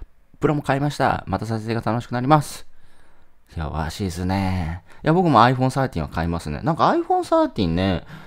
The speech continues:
多分ね、カメラの、カメラがね、でかくなってると思います。あ、どうなんだろう。僕iPhone今eleven使ってるんですよね。そう。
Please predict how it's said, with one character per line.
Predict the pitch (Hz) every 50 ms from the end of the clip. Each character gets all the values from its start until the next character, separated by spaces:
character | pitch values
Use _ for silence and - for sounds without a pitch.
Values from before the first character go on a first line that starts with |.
| - -
多 | - 254 254
分 | 151 117 98 -
ね、 | 101 95 87 - - - _ -
カ | - - 320 339
メ | 330 - - 226
ラ | 147 123 104 87
の、 | 87 98 107 104 95 80 - - - - - -
カ | - - 247 247
メ | 277 208
ラ | 123
が | 98 85 80
ね、 | 82 80 80 78 82
で | 110 147
か | 160 - 226
く | - - -
な | 220 220 220
っ | -
て | _ - -
る | 123 -
と | - -
思 | - 76 71
い | 67
ま | 58 -
す。 | - -
あ、 | 85 87
ど | 80 113 131
う | 143
な | 113 82
ん |
だ | 71 65
ろ | -
う。 | 85
僕 | 110 110 - 80
iPhone | 90 123 151 165 - 185 180
今 | 170 170 135 82
eleven | 87 101 151 170 156 123 87
使 | - - -
っ | 165
て | - - -
る | 85
ん | 78
で | -
す | -
よ | 65
ね。 | 67 64 - - _ _ - - - _ _ _ _ _ _ _ _ _ _ _ _ _ _
そ | _ - - - 78
う。 | 71 139 -